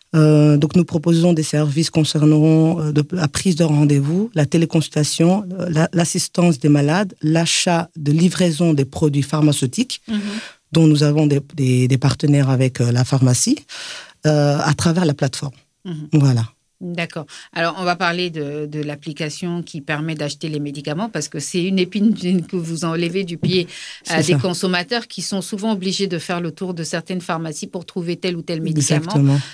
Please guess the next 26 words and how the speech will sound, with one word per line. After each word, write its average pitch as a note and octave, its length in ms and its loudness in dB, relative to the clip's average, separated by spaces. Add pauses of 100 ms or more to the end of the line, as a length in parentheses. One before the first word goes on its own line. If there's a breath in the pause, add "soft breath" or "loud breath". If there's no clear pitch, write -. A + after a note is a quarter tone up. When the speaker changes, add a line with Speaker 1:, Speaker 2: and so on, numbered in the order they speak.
(100)
Speaker 2:
Donc, F#3 400 -4
euh, F3 420 0
est-ce F#3 220 -6
qu'il A3 140 0 (120)
y F3 120 0
a, D#3+ 200 -4
il E3+ 80 -8
y E3+ 60 -4
a E3+ 60 -2
une F3+ 120 -2
vitrine F#3 420 -6
qui F#3 120 -8
permet E3+ 340 -4
de, E3 240 -6
de, D#3 220 -6
de, D3+ 260 -8 (300)
d'avoir E3+ 340 -2
les E3+ 140 -2
médicaments ? F3 640 -4
On G#3 40 -4
va E3+ 140 -2
en D#3+ 60 -4
parler D#3 320 -4
tout E3+ 160 -10
à D3+ 100 -4
l'heure. F#3+ 200 -4